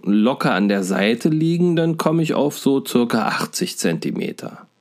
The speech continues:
Jetzt müssen wir die Haltegriffe noch dazu zählen, die brauchen etwa acht Zentimeter. Jetzt möchte man sich natürlich auch noch ein bisschen bewegen dazu.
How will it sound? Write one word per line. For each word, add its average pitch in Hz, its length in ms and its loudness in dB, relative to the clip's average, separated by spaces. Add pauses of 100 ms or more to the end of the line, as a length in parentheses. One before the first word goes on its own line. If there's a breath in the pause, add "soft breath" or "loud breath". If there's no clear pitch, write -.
(920 soft breath)
Jetzt - 240 -2
müssen 120 220 2
wir 104 80 4
die 95 160 2
Haltegriffe 156 640 2
noch 156 180 2
dazu 156 400 0
zählen, 143 640 2
die 110 300 4
brauchen - 600 0
etwa - 260 -2
acht - 320 -4
Zentimeter. 156 1080 0 (880 loud breath)
Jetzt - 240 -2
möchte 123 260 2
man 117 160 4
sich 113 140 0
natürlich 123 320 2
auch 107 60 2
noch 110 100 4
ein 113 60 4
bisschen 104 260 0
bewegen 160 520 2
dazu. 151 680 2